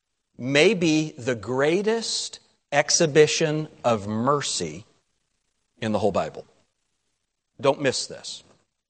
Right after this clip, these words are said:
"And now, brethren, I wot that through ignorance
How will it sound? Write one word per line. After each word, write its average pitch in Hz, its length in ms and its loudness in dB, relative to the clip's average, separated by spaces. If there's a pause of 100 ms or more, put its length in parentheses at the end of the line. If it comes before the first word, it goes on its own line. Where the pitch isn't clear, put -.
(840)
"And 123 180 -4
now, 139 200 6
brethren, 113 540 0
I 139 140 6
wot 101 440 -4 (1200)
that 151 260 2
through 135 240 -2 (140)
ignorance 113 960 2